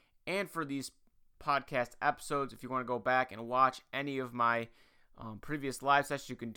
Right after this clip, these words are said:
click on the I G T V section in my Instagram profile and do that. Today, I'm gonna be talking about Trey White's decision to opt in for the Bills this year after there was a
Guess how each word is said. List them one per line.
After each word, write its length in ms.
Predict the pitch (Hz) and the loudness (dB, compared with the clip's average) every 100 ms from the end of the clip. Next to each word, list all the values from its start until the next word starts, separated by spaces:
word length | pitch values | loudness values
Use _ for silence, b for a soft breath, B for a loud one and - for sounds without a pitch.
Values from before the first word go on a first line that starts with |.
| - | -10
click 200 | 139 131 | -4 -2
on 120 | 120 | -2
the 80 | - | 2
I 180 | 131 135 | 2 2
G 200 | 123 123 | -2 -8
T 200 | - 131 | -8 -6
V 160 | 131 | -6
section 440 | 123 131 123 123 - | -4 -4 -4 -10 -10
in 120 | - 165 | -8 -2
my 140 | 147 | -2
Instagram 460 | 135 127 127 123 113 | -2 -6 -4 -2 -2
profile 580 | 135 127 131 123 120 | -2 0 4 4 4
and 180 | - 107 | -2 -12
do 220 | 101 104 104 | -12 -12 -4
that. 340 | 123 143 139 b b b b b | 4 4 2 b b b b b
Today, 220 | - 151 | -4 0
I'm 60 | 214 | 0
gonna 100 | 196 | 0
be 60 | 175 | -2
talking 340 | 196 175 180 | 2 2 2
about 180 | 170 - | -2 -2
Trey 400 | - - 170 170 | -6 -4 -2 -2
White's 440 | 147 147 165 170 - | 0 2 2 -2 -8
decision 480 | 139 - 165 156 139 | -10 -8 -8 -8 -10
to 200 | 143 - | -12 2
opt 320 | 147 160 160 - | 8 8 8 0
in 300 | 143 151 151 | -8 -6 -6
for 180 | - - | -10 -8
the 100 | 131 | -6
Bills 460 | 110 143 143 147 127 | -4 0 0 -2 -4
this 240 | 139 - | -6 -6
year 380 | 139 147 147 143 b b - | -6 -2 -2 -4 b b -6
after 340 | 123 120 127 | -6 -4 -6
there 220 | 117 120 | -4 -4
was 220 | 123 120 - | -2 -4 -6
a 120 | - | -8